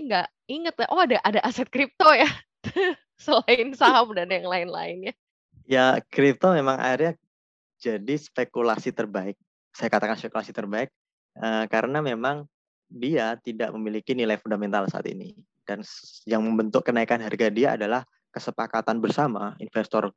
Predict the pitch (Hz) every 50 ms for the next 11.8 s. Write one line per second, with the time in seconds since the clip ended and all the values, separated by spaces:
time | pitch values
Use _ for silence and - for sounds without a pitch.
0 | _ _ - - 117 120 - - 123 117 - - 113 110 107 110 104 110 110 104
1 | 107 104 101 101 110 - - 104 - 104 101 101 - - 147 143 - - 104 101
2 | 107 110 98 92 95 98 120 135 151 - _ _ _ _ _ _ _ _ _ -
3 | 117 123 127 117 - - 131 123 117 104 104 110 117 110 104 95 95 101 110 110
4 | 107 104 - 107 101 95 - - 101 92 95 92 92 95 - - 101 95 95 95
5 | _ _ _ _ _ _ _ - - - - 90 110 110 107 - 110 110 - 117
6 | 139 151 143 131 120 117 113 110 107 104 - - 143 156 156 - - _ _ _
7 | _ _ _ _ _ _ - 110 101 - 110 120 117 113 110 110 110 107 110 110
8 | 107 104 - 117 107 107 101 104 104 98 98 98 101 104 120 156 165 139 110 98
9 | - 101 101 101 101 - - 151 151 - - - 113 147 147 139 110 107 - 120
10 | 117 127 143 - - 135 123 120 117 117 135 156 - 139 117 113 107 - - -
11 | - 117 98 98 104 110 139 165 175 170 170 165 170 160 151 151